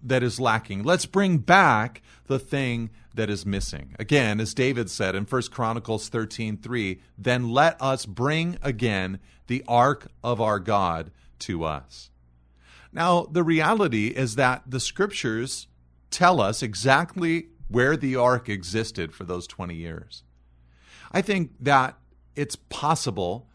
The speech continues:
that they knew exactly where that ark dwelt, but had neglected to bring it home, had neglected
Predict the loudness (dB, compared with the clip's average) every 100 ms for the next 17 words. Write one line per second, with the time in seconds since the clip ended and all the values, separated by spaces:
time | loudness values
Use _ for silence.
0 | _ _ -14 -2 2 4 6 4 2 2
1 | 6 6 2 -2 -2 2 2 2 2 2
2 | 0 0 0 -2 -10 -20 -20 _ _ -10
3 | -2 0 2 2 0 -10 _ _ _ _
4 | -20 -20 2 2 2 2 2 2 -4 -16
5 | -4 -2 -2 -2 2 2 2 -4 -2 -2
6 | -6 -18 _ _ _ -4 0 0 0 -2
7 | -6 -6 -6 -6 -6 -4 -6 -6 -2 2
8 | 2 0 -4 -4 -6